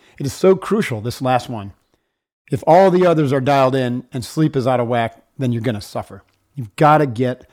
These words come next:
a good night's sleep every night. That's why I really, really love Momentous Sleep Pack. Momentous Sleep Pack is an incredible supplement featuring a thirty-day supply of easy-to-use tearaway packs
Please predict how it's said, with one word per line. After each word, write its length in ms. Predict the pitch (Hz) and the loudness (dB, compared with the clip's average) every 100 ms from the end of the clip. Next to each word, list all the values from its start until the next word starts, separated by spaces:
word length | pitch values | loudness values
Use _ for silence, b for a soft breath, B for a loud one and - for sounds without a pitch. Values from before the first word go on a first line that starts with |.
| b | b
a 60 | 123 | -6
good 160 | 127 | -2
night's 240 | 117 117 104 | -2 -2 -6
sleep 240 | 120 110 | -10 -6
every 220 | 131 131 | -2 -2
night. 200 | 110 98 - _ _ _ _ | -2 -6 -14 _ _ _ _
That's 280 | 151 156 - | 0 0 2
why 260 | 156 131 139 | 0 0 -2
I 340 | 127 120 135 | -4 -4 -6
really, 460 | 135 120 127 165 151 | -8 -6 0 2 2
really 260 | 123 123 120 | 0 -2 -2
love 320 | 117 113 - _ | -2 -2 -6 _
Momentous 540 | 123 123 117 123 107 - | -4 -2 0 0 -2 -8
Sleep 360 | - 135 110 | -8 -6 -6
Pack. 260 | - 92 - _ _ _ _ _ _ | -10 -14 -18 _ _ _ _ _ _
Momentous 520 | 185 135 147 185 214 | -6 0 4 4 2
Sleep 260 | - - 147 | -4 -8 -4
Pack 220 | 135 123 | -4 -4
is 60 | 113 | -8
an 60 | |
incredible 600 | 117 - - 170 170 156 | -10 -12 -14 -8 -4 -4
supplement 540 | 156 - 135 131 113 110 _ _ _ _ | -4 -2 -2 -2 -4 -8 _ _ _ _
featuring 380 | - 147 139 | -2 0 0
a 60 | 120 | -2
thirty-day 400 | - 165 175 175 | 0 0 0 -2
supply 460 | - 135 123 113 110 | -4 -8 -4 -4 -6
of 120 | 117 | -8
easy-to-use 640 | - 165 165 190 120 120 110 | -4 -2 -2 -2 -2 -4 -8
tearaway 440 | - 151 151 147 | -4 -2 2 0
packs 540 | 135 - 123 117 - | -2 -6 -8 -10 -14